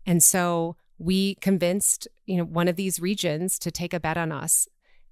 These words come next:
And then the work really started, which was trying to get the actual sales to happen in the stores. <laughs>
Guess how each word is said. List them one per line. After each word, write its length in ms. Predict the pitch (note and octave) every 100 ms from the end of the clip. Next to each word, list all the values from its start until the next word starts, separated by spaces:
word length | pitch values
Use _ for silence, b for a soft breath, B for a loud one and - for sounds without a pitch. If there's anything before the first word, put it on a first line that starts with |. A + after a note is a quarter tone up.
| -
And 160 | E3+
then 420 | E3+ E3+ F3 F3+ - _ -
the 120 | E3+
work 180 | E3+ -
really 240 | F3+ B3
started, 420 | A3 - D#3 D#3 D3 _ _
which 180 | E3 -
was 140 | E3
trying 240 | - E3+ D#3
to 80 | D#3+
get 240 | D#3 - _ _
the 120 | E3
actual 440 | D#3+ - E3+ D3+
sales 520 | C#3+ - F3 C#3+ C#3+ -
to 80 |
happen 420 | D#3+ D#3+ - D3+ C#3+
in 140 | D#3+ D#3
the 60 |
stores. 520 | - E3 - - -
<laughs> 60 | -